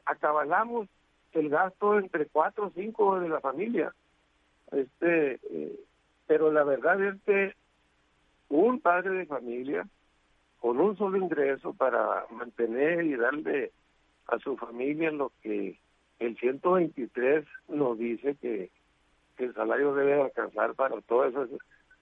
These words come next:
estos renglones, este, no tenemos un salario con esa, con esa capacidad. Entonces, eh, sí se tiene que, eh,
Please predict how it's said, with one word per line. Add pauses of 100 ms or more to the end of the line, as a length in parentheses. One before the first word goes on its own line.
(160)
estos (120)
renglones, (560)
este, (340)
no
tenemos
un
salario
con
esa,
con
esa
capacidad. (560)
Entonces, (720)
eh, (100)
sí
se
tiene
que, (220)
eh,